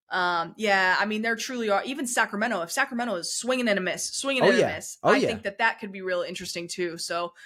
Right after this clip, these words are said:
Speaker 1: I think Bruce is gonna have his pick of the litter.
Speaker 2: I think there's a world where Sacramento with thirty-five million dollars in cap space, and yes, I know they can go and get Sabonis and do a, an extension that way. I imagine they probably do that, but there is a world where Sacramento can fit in two players there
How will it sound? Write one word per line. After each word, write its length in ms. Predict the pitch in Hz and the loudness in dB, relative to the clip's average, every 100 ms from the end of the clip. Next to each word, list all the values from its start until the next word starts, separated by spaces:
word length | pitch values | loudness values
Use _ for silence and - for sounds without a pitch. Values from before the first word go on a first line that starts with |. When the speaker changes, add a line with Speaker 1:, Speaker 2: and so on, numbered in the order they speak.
| - | -2
Speaker 1:
I 80 | 220 | -2
think 200 | 214 175 | -2 -4
Bruce 320 | 202 214 208 | -4 -4 -6
is 80 | 185 | -6
gonna 140 | 185 | -2
have 140 | 180 175 | 0 -2
his 120 | 180 | -6
pick 200 | 185 180 | -8 -8
of 60 | |
the 80 | 170 | -6
litter. 300 | - - - - _ _ - | -2 -2 -4 -8 _ _ -2
Speaker 2:
I 80 | 254 | -2
think 240 | - 440 | -2 -2
there's 220 | 226 170 | 0 0
a 80 | 147 | -2
world 720 | 117 113 147 220 147 117 107 _ _ | -8 -6 0 2 2 0 -6 _ _
where 640 | 127 143 135 131 123 120 _ | -2 2 4 2 -2 -6 _
Sacramento 680 | - 160 175 170 156 151 135 | -2 0 0 0 -2 0 -2
with 200 | 123 - | -2 0
thirty-five 400 | 139 139 139 131 | -2 2 2 0
million 180 | 135 131 | -2 0
dollars 240 | 123 120 | 0 0
in 60 | 120 | 0
cap 240 | 139 135 | 0 2
space, 240 | 127 117 127 | -2 -4 -2
and 80 | 127 | -2
yes, 160 | 117 | 0
I 80 | 120 | -2
know 320 | 123 123 127 | 0 2 2
they 120 | 123 | 2
can 180 | 120 123 | 0 -2
go 140 | 117 117 | 0 2
and 120 | 117 | 0
get 140 | 117 | -2
Sabonis 580 | - 113 113 113 110 - - | -2 -2 0 0 -2 -4 -6
and 120 | 110 | -2
do 180 | 110 110 | 2 2
a, 60 | |
an 100 | 98 | 2
extension 500 | 107 - 117 107 110 | -2 -2 -2 -2 0
that 180 | 104 92 | 0 2
way. 160 | 110 107 | 2 2
I 140 | 104 | 2
imagine 420 | 104 107 107 107 | 0 0 0 -2
they 80 | 104 | -4
probably 500 | - 104 101 98 98 | -2 -4 -4 -6 -6
do 140 | 95 | -4
that, 240 | 104 139 - | -2 -2 -2
but 180 | 113 - - - _ | -8 -8 -20 -20 _
there 200 | 143 165 | 4 6
is 140 | 247 247 | 6 4
a 80 | |
world 480 | 190 151 180 190 147 | 0 2 2 4 2
where 240 | 131 135 127 | 2 0 2
Sacramento 600 | - 135 147 139 135 127 | 0 0 0 -2 -4 -6
can 180 | 131 | -8
fit 240 | - 135 131 | -2 0 2
in 180 | 127 120 | 0 -4
two 300 | - 190 165 | -2 0 0
players 560 | - 135 165 131 107 | 2 4 4 4 0
there 440 | 113 107 98 87 | 0 0 0 -4